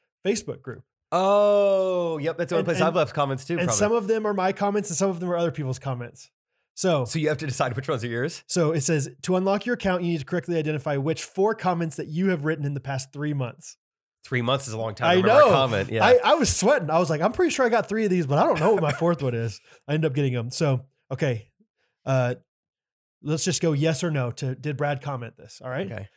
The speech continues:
Speaker 1: Or, and, and if you're listening out there, this could be you on the Facebook comment.
Speaker 2: <laughs>
Speaker 1: Like, this is, this is what's so fun about it. Um,
Speaker 2: Facebook page is so fun, by the way, if you haven't joined.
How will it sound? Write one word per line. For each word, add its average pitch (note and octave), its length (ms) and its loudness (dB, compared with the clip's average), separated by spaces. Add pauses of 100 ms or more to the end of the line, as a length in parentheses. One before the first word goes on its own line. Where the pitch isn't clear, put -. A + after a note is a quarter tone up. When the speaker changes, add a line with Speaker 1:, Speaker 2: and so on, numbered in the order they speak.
(100)
Speaker 1:
Or, D#3+ 280 0 (140)
and, F3+ 240 -2
and G#3 280 0
if G3 120 2
you're A3+ 140 2
listening B3 240 2
out E3+ 100 2
there, E3+ 140 2
this F3 180 2
could C#4+ 200 -4
be C#4+ 100 0
you C4+ 240 4
on C#3 100 2
the C#3+ 60 -2
Facebook F#3+ 360 0
comment. F3+ 340 2
Speaker 2:
<laughs> - 0 -
Speaker 1:
Like, D#3+ 120 0
this F3+ 160 0
is, E3 120 -4
this F#3 160 -4
is F#3 60 -4
what's D#3 120 0
so D#3+ 120 0
fun F3+ 200 0
about B2 160 0
it. A#2 100 -10 (380)
Um, C3+ 420 2
Speaker 2:
Facebook E3 300 0
page D3+ 160 0
is A2+ 60 -2
so - 100 2
fun, A#2+ 160 0
by A#2 80 4
the A2+ 60 2
way, A2 80 2
if G#2 40 2
you G#2+ 40 2
haven't G2+ 120 0
joined. F#2+ 200 -4